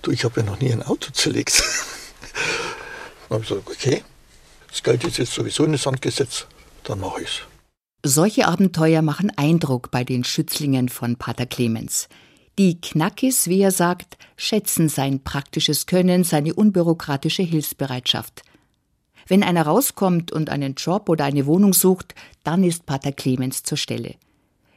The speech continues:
Speaker 2: Er baut ihnen auch schon mal die Küche auf oder lässt sie in seiner kleinen Einzimmerwohnung pennen.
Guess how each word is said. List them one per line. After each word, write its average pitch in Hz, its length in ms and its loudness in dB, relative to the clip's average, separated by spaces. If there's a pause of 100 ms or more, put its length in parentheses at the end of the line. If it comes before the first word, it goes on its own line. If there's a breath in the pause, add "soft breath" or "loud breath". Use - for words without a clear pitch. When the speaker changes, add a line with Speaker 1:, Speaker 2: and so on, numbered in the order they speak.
Speaker 2:
Er 226 100 2
baut 160 320 2
ihnen 185 260 2
auch 160 140 -2
schon - 160 0
mal 165 140 2
die 170 100 -2
Küche - 380 0
auf 131 240 -2
oder 131 180 -4
lässt 135 360 -2
sie 160 100 2
in 147 80 0
seiner 143 260 2
kleinen 156 480 4
Einzimmerwohnung 170 840 2
pennen. 135 420 -4